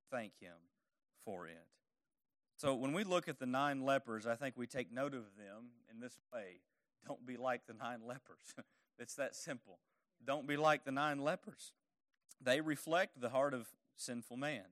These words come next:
But here's, here's where we see the distinguishing return. We see the one leper returned with thanksgiving. The one leper, and, I, and I'm challenged by him. You look at verse fifteen. It says, "Then one of them,"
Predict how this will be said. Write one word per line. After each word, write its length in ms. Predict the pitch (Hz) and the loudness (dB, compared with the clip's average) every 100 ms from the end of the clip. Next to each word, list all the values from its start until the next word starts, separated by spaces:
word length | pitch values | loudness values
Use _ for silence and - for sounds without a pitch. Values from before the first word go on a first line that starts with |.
| _ _ _ _ _ | _ _ _ _ _
But 80 | 135 | 0
here's, 340 | 139 190 185 156 | 4 4 4 0
here's 300 | 170 180 165 | 2 2 2
where 100 | 147 | 0
we 80 | |
see 220 | 139 156 151 | 0 0 0
the 100 | 131 | -2
distinguishing 720 | 123 - 143 143 131 131 120 | -4 -4 -2 -2 -4 -4 -6
return. 400 | 110 - 123 110 | -6 -4 -4 -2
We 100 | 117 | -2
see 160 | 151 | -2
the 120 | 123 110 | -2 -4
one 440 | 110 139 170 185 | -4 0 0 0
leper 340 | 151 139 - 107 | 0 0 -2 -10
returned 440 | 107 107 120 107 101 | -12 -10 -10 -10 -14
with 100 | - | -16
thanksgiving. 420 | 104 98 - 110 92 87 _ _ _ _ | -16 -16 -18 -20 -20 _ _ _ _ _
The 80 | 127 | -2
one 300 | 135 185 202 | 4 4 6
leper, 340 | 160 156 123 110 | 8 8 6 -2
and, 100 | 151 | 0
I, 100 | - | 2
and 140 | 147 | 2
I'm 100 | 185 | 2
challenged 540 | 208 165 160 165 131 120 | 0 0 2 2 -2 0
by 160 | 110 | -2
him. 300 | 104 110 110 120 | -2 -6 -4 -2
You 80 | |
look 180 | 160 190 | 0 0
at 100 | 165 | 0
verse 200 | 156 143 | -2 -4
fifteen. 540 | - 139 - 123 101 95 _ _ _ _ _ | -2 -4 -4 -10 -10 -14 _ _ _ _ _
It 60 | - | 0
says, 200 | 156 120 | 2 2
"Then 340 | 151 233 254 | 4 4 4
one 280 | 196 202 180 | 6 8 8
of 180 | 117 - | 4 -2
them," 160 | 101 | -12